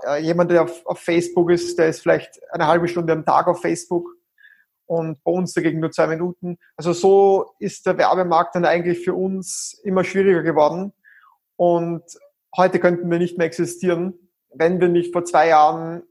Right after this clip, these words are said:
eine, eine, eine große Änderung gemacht hätten. Vor zwei Jahren haben wir dann gesagt, okay,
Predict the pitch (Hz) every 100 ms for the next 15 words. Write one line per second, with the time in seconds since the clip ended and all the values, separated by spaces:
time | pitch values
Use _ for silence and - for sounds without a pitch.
0 | _ - 165 170 170 170 170 170 175 175
1 | 175 175 - 185 180 165 156 147 - 160
2 | - 185 208 _ _ _ _ _ _ _
3 | _ _ 175 170 - 139 165 160 175 175
4 | 175 170 160 160 170 165 175 180 165 170